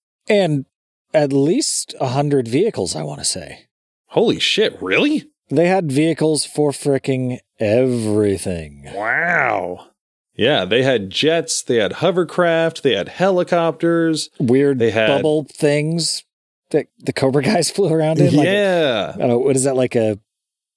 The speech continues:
Speaker 1: jet seat?
Speaker 2: Yeah, a, a
Speaker 1: <laughs>
Speaker 2: mobile, mobile jet craft.
Speaker 1: Weird spider things that would walk around. I mean, all kinds of just ridiculous, ridiculous stuff. And, and then they would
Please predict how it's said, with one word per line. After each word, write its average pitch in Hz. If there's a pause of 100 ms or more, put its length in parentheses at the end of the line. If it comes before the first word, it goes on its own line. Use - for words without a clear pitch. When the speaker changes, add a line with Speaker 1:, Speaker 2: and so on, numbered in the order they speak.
(140)
Speaker 1:
jet 120
seat? 147 (720)
Speaker 2:
Yeah, 143
a, 220
a 113
Speaker 1:
<laughs> -
Speaker 2:
mobile, 127
mobile 123
jet 113
craft. 135 (640)
Speaker 1:
Weird 127
spider 131
things 139
that 139
would 131
walk 135
around. 131
I 131
mean, 135
all 190
kinds 165
of 143
just 135
ridiculous, 123
ridiculous 104 (320)
stuff. - (680)
And, 160 (100)
and 135
then 131
they 139
would 127